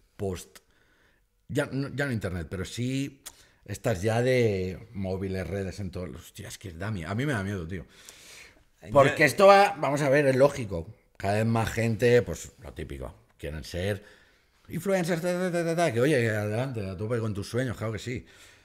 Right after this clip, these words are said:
Speaker 1: Pero claro, esto cada vez más gente, que tiene sentido, porque si cae en lo-, los, la gente más joven, pues que se cría con lo que se cría, cada vez más...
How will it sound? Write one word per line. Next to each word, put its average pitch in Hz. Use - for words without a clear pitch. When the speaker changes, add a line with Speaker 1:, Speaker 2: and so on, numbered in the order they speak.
Speaker 1:
Pero 95
claro, 127
esto -
cada 123
vez 147
más 143
gente, 90
que 85
tiene 131
sentido, 170
porque 110
si 113
cae 123
en 135
lo-, 135
los, 135
la 135
gente 127
más 127
joven, 156
pues 143
que 95
se 98
cría 110
con 120
lo 120
que 120
se 131
cría, 190
cada 123
vez 135
más... 170